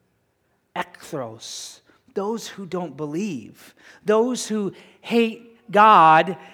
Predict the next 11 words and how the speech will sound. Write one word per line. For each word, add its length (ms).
and 180
don't 360
like 300
his 360
followers, 1080
enemies 600
of 100
the 80
cause 400
of 100
Christ. 760